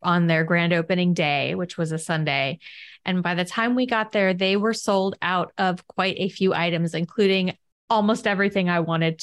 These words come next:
to order. <laughs> Uh, but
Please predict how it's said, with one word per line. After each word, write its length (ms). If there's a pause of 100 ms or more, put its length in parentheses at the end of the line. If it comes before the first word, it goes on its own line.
to 240
order. 580 (220)
<laughs> 100 (920)
Uh, 180
but 320